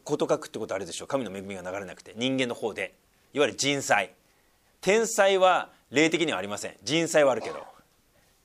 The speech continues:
え、例えば、ネヘミヤ記において、えー、ネヘミヤが一時期、ペルシャに、あの、この、えー、シュシャンの方に戻ってですね、え、そしてまたエルサレムに戻ってきて、見たらですね、このレビ人たちが、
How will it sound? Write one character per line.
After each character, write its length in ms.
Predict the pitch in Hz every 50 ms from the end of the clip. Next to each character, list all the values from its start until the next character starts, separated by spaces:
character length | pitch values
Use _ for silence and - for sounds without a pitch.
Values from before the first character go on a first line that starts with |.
| _ _ _ _ _ _ _ -
え、 80 | 135
例 240 | 147 190 185 190 247
え 60 | 254
ば、 220 | 214 202 160 131 113
ネ 120 | 139 156
ヘ 80 | 185 196
ミ 80 | 202
ヤ 100 | 208 202
記 100 | 190 -
に 80 | 139 120
お 80 | 101 90
い 60 | 85
て、 360 | - 120 120 107 85 78 - _ _ _ _ _ _ _ _ _ _ -
え 340 | 117 120 113 113 110 107 107
ー、 20 |
ネ 120 | 127 151
ヘ 80 | 185 190
ミ 100 | 190 185
ヤ 80 | 185 170
が 80 | 170
一 200 | 151 147 156 170
時 140 | 160 165 160
期、 280 | - 123 107 92 82 _ _ _ -
ペ 120 | - 170 165
ル 80 | 170
シ 120 | 160 - 165
ャ 60 | 160
に、 300 | 160 156 147 - - _ -
あ 80 | 123
の、 120 | 120 113 -
こ 100 | - 120
の、 240 | 113 107 107 - _ _ _ _ _ _ _ -
え 80 | 107
ー、 40 | 104
シ 120 | - -
ュ 40 | 180
シ 100 | - 180
ャ 40 | 151
ン 40 | 120
の 60 | 104
方 100 | 101 110
に 80 | 98 95
戻 220 | 107 123 131 156
っ 40 | 156
て 100 | 156 -
で 80 | - -
す 120 | - -
ね、 160 | 123 139 147 _ _ _ _ _ _
え、 60 | - 135
そ 120 | - 185
し 60 | 175
て 80 | - 185
ま 140 | 170 170 165
た 320 | - 185 175 143 101 - _ _ _ -
エ 80 | 143 147
ル 60 | 156
サ 120 | 151 160
レ 60 | 151
ム 60 | 139 120
に 60 | 107
戻 180 | 104 110 123
っ 40 | 127
て 100 | 127 110
き 80 | - -
て、 220 | - 95 80 78 _ _ _ _ _ _ _ _ _ _ -
見 160 | 139 - -
た 100 | - 165
ら 80 | 123 101
で 80 | 98
す 140 | 95 - -
ね、 220 | 113 107 87 85 _ _ _ _ _ -
こ 100 | - 151
の 120 | 147 - -
レ 160 | 120 131 156 170
ビ 220 | 226 240 220 202
人 260 | 180 202 196 - 190
た 100 | - -
ち 140 | - - 113
が、 280 | 110 120 113 95 80